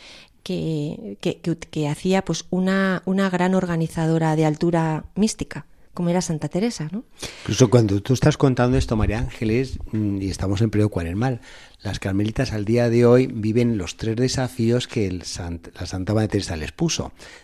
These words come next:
Speaker 2: del tiempo cuaresmal, el desafío de ser las más humildes, las más observantes del silencio y las, eh, más puntuales.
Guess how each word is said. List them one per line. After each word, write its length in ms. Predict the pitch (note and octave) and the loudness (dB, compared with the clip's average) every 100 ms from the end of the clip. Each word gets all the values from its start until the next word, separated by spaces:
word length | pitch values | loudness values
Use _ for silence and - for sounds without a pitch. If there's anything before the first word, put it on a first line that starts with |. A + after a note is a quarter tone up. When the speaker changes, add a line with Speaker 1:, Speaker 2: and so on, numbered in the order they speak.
| _ | _
Speaker 2:
del 160 | - - | -10 -6
tiempo 260 | F#2+ F#2+ F#2 | -4 -4 -6
cuaresmal, 640 | D2+ D2 E2 C3 B2+ D#2 E2 | -8 -8 -2 0 0 -4 -8
el 140 | E2 | -8
desafío 480 | F#2 F#2+ E2 A2 G#2+ | -6 -6 -2 0 2
de 420 | G#2+ G#2+ G2 G2+ - - - - | 4 4 2 -4 -12 -20 -20 -18
ser 300 | - G#2+ G2 | -4 -4 -2
las 160 | F#2 F#2 | -4 -4
más 260 | G2 - | -4 -2
humildes, 640 | A2+ B2 C3 C3 C3+ C3+ B2 | 2 4 4 4 4 2 0
las 220 | G#2 G2+ | -2 -2
más 200 | G#2 A2 | -2 -4
observantes 560 | A2 G#2+ G2+ G2 F#2+ | -4 -2 -2 -2 -2
del 160 | G2+ F#2+ | -2 -4
silencio 840 | - G2+ A#2 B2 - C3 C3 C3+ B2+ | -4 0 0 0 0 2 4 4 2
y 440 | G2 G2+ G#2+ A#2 | 2 0 -2 -4
las, 500 | G#2 G#2 F#2+ - - | -4 -4 -4 -8 -6
eh, 400 | G#2 F#2 F#2 F2 | -6 -4 -6 -8
más 280 | E2+ F2+ F#2+ | -8 -6 -8
puntuales. 840 | - A2 F#2 F#2 C3 A#2+ E2 E2 | -4 -4 -4 -2 -2 -2 -6 -12